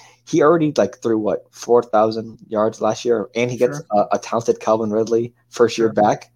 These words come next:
Speaker 1: Obviously, he's gonna have some sea legs to get back into the game, but I think eventually that connection will grow into one, to grow into a good duo. And I think with Travis Etienne, Christian Kirk, Evan Ingram, and a young defense that hasn't tested, I think they definitely have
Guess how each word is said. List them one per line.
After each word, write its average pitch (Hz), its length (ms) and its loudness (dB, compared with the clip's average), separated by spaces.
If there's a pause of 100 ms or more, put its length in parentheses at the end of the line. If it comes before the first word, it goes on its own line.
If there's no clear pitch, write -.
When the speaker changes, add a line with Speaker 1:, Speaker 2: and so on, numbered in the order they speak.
(120)
Speaker 1:
Obviously, 123 320 2
he's 120 80 -2
gonna 113 120 2
have 110 120 -2
some 104 120 -10
sea 110 200 -8
legs 110 220 -2
to - 60 -16
get 101 160 -2
back 98 200 -4
into 104 220 -6
the 101 80 -2
game, 110 280 -4
but 101 240 -2 (380)
I 107 80 0
think 113 160 0
eventually 110 400 2
that 101 160 -2
connection 110 360 -8
will 101 280 -4 (340)
grow 107 260 2
into 101 220 -4
one, 101 260 -2 (540)
to 123 100 -2
grow 110 220 4
into 110 180 2
a 98 60 2
good 104 220 2
duo. 113 400 2
And 104 240 -6
I 98 100 -4
think - 280 -8 (180)
with 113 100 -8
Travis 120 220 2
Etienne, 117 500 0
Christian 131 300 -6
Kirk, 113 360 -2 (220)
Evan 110 220 0
Ingram, 123 360 0 (340)
and 107 100 0
a 104 40 2
young 110 340 0
defense 110 500 -4
that 98 120 -4
hasn't 98 280 -6
tested, - 340 -8 (500)
I - 60 -8
think 120 180 -2
they 104 120 2
definitely 110 360 0
have 101 40 -4